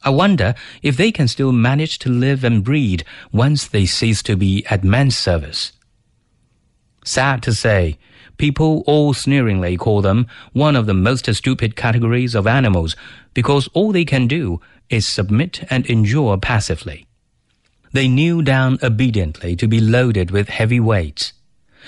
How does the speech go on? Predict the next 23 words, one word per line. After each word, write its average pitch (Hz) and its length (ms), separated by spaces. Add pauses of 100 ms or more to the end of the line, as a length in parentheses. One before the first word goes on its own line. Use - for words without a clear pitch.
(160)
They 156 140
exist 156 480
on 131 320
low-grade 127 520
diets, 107 680 (160)
such 107 260
as 90 160
tape 107 260
grass, 120 540 (300)
thistles 143 440
and 131 200
thorns, 92 580 (120)
which 98 180
most 135 280
mammals 117 460
refuse 139 400
to 104 100
eat. 87 360 (1040)
They 160 140
drink 185 440
saltish, 165 720
filthy 139 420
water. 135 560